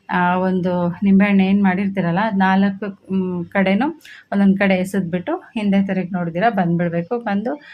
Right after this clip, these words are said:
ಮನೆಯಲ್ಲಿ ಕೈ ಕಾಲು ಮುಖ ತೊಳ್ಕೊಂಡು ಮನೆಗೆ ಬರ್ಬೇಕು. So ಈ ರೀತಿ ಮಾಡೋದ್ರಿಂದ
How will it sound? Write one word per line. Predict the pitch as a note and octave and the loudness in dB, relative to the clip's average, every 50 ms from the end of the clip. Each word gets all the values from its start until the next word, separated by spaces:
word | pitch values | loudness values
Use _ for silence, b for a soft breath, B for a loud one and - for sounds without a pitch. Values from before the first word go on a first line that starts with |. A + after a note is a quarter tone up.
| B B B B G#3+ | B B B B -4
ಮನೆಯಲ್ಲಿ | G#3 G3+ G3+ G3 G3 G3 G3 | -2 0 0 0 0 0 0
ಕೈ | G3+ F3+ F3 | -2 -4 -2
ಕಾಲು | - F#3+ F3+ F3+ | -2 -2 -2 -2
ಮುಖ | E3+ F3+ | -2 -4
ತೊಳ್ಕೊಂಡು | F3+ F3 F3+ E3+ E3+ - F3+ F3 F3+ - B3 | -4 -4 -4 -6 -6 -6 -6 -6 -4 -4 -4
ಮನೆಗೆ | A#3+ F#3+ F3 F3 F3 E3+ D#3 | -2 0 0 0 0 -2 -2
ಬರ್ಬೇಕು. | E3 D#3+ D#3+ D#3 E3 D#3+ D#3+ - - | -4 -6 -4 -4 -6 -8 -6 -8 -10
So | F#3+ - - - G3 F#3+ | -12 -12 -8 -4 -2 0
ಈ | G3 G#3 A3 | 0 0 0
ರೀತಿ | A3 G#3+ G3+ G3+ G#3 G3 | -2 -4 -4 -4 -2 0
ಮಾಡೋದ್ರಿಂದ | F#3+ F3+ F3 F3 F3+ F3+ E3+ F3 E3+ E3+ F3 | 0 0 0 -2 -2 -4 -4 -4 -4 -2 -2